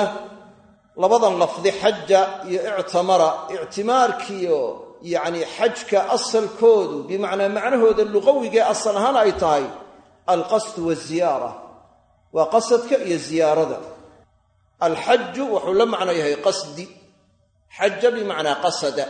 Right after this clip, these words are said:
Marka, waxaa laga tilmaamayaa qasdi makhsuusa loo jeedaayo, xaja albayta ay qasada albayta lixajin. Baytullahi alxaraamku ugu qasday, yacni, xaj uu xajinaayo. Ictimaarkuna waa ziyaaro weeye.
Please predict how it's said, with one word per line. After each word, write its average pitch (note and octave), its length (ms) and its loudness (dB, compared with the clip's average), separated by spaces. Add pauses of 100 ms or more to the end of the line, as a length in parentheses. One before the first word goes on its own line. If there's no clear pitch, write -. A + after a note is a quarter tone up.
(1000)
Marka, F#3+ 220 4
waxaa G#3 180 6
laga B3 200 6
tilmaamayaa B3+ 540 4
qasdi C4 340 0
makhsuusa B3 600 -2
loo A#3+ 240 4
jeedaayo, A#3 580 4
xaja A3 340 2
albayta B3 540 2
ay A3+ 140 8
qasada A#3+ 420 4
albayta A#3 580 2
lixajin. F3+ 680 -4 (920)
Baytullahi E3+ 420 2
alxaraamku A3 540 2
ugu A#3 240 -4
qasday, F3+ 480 -2 (760)
yacni, F3+ 280 2
xaj A3+ 280 2
uu G3 80 2
xajinaayo. C#3 640 -4 (800)
Ictimaarkuna C#4+ 720 4
waa C4+ 180 8
ziyaaro A3+ 540 6
weeye. D3 420 -2